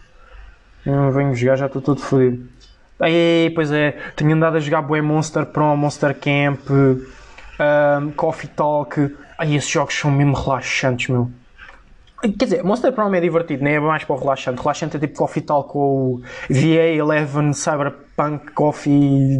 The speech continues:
Bar, whatever. Tem um nome bué da esquisito. Foi tipo um bundlezinho que eu comprei, até veio com um Peter Quest, que eu não comecei a jogar porque disseram que aquilo era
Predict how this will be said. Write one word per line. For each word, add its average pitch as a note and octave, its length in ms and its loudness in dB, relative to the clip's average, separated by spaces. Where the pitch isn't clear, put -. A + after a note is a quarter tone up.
Bar, C#3+ 280 0
whatever. C3+ 400 -2
Tem D3+ 100 -2
um C#3+ 60 2
nome C#3+ 160 0
bué D3+ 100 0
da C#3+ 80 0
esquisito. C#3 540 0
Foi B3 120 0
tipo D4 180 -2
um A#3 60 2
bundlezinho G3 440 0
que F#3+ 60 -2
eu E3+ 40 2
comprei, D#3 300 -2
até D3+ 140 -2
veio D3 140 -2
com D3 160 0
um C#3 120 0
Peter C3+ 320 -2
Quest, - 460 -4
que F3 100 -2
eu F3 80 2
não F#3+ 160 0
comecei F#3+ 300 0
a F3+ 60 2
jogar E3+ 320 0
porque E3 200 -8
disseram D#3+ 240 -2
que D#3+ 80 -12
aquilo D#3 200 0
era D3 520 4